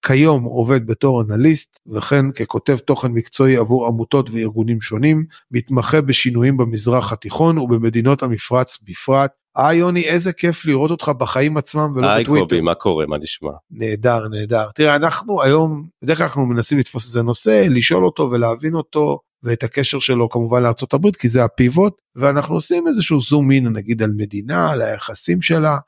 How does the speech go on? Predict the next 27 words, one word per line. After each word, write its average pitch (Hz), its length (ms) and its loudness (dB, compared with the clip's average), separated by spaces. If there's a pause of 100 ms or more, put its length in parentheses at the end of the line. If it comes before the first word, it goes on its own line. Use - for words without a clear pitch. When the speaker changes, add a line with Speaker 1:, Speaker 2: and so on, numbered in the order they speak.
(200)
Speaker 1:
אבל 127 200 2
הפעם 175 320 2
אני 156 120 2
רוצה 131 200 0
לעשות 127 140 -2
קצת - 180 -2
משהו 120 260 0
שונה 117 280 2
ברשותך. 113 460 -2 (360)
אני 123 120 -2
רוצה 131 300 2
לנסות 156 440 0
לעשות 147 360 0
איזשהו 123 340 0
תיאור 135 280 0
מצב 127 420 0 (280)
עד 135 180 0
השבעה 123 380 2
לאוקטובר, 117 560 2 (360)
כי - 60 -2
אנחנו 120 240 0
היינו 123 220 2
בתוך, 113 520 0
אה, 127 140 -4 (100)
אמצע 123 220 -2
תהליך 113 540 0
מרתק, 117 560 -2